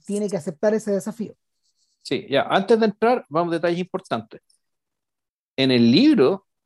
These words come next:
Speaker 2: eh, en el libro, uno, eh,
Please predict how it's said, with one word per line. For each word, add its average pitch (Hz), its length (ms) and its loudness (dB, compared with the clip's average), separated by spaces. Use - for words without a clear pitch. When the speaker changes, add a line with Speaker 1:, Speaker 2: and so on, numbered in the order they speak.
Speaker 2:
eh, 110 600 -6
en 131 120 2
el 143 120 4
libro, 175 320 4
uno, 160 360 0
eh, 113 580 -4